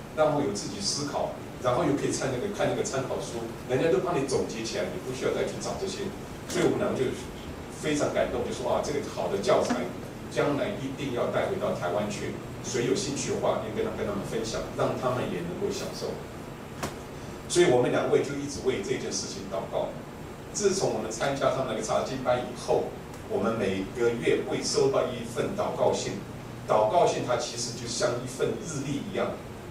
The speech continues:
每一天为某件事情祷告，同时加上为某一个国家祷告。因为这个班级成立，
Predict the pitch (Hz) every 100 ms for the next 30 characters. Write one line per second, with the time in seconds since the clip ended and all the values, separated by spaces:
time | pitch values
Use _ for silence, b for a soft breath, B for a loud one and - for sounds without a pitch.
0 | - 214 - - - 165 160 160 147 135
1 | - - - - - 208 98 - - -
2 | - - 95 82 82 - - - - -
3 | - 101 98 - - 101 101 - 123 139
4 | - 120 - 131 123 - - 117 - -
5 | - - - - - - - - - -
6 | - - 165 175 180 196 - - 151 147
7 | - - - 131 135